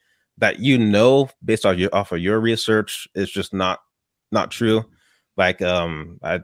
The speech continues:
I know I had a talk that was talking about the nineteen fourteen thing and six oh seven, and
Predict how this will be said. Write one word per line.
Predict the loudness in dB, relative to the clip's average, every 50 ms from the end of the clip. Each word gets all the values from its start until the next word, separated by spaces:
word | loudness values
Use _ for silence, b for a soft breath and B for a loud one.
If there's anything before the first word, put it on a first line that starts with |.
| -4 -4
I | -2 0
know | 0 2 2
I | 2 2
had | 2 0
a | -2 -4
talk | 0 0 0 0 0 -4 -10 -20 _ _ -6
that | -6
was | -6 -6
talking | -4 -2 -2 -2 -2 -4
about | -2 0 0 0 0
the | -2
nineteen | -2 -2 -2 -4 -6 -8
fourteen | -6 -2 -2 -2 -2 -2 -4 -6 -6 -4
thing | -2 -2 0 0 0 0 -2
and | -4 -6 -6
six | -8 -8 -8 -6 -6
oh | -8
seven, | -6 -4 -2 -2 -2 -2 -2 -4 -4 -4
and | -6 -6 -6 -8 -10 -12 -14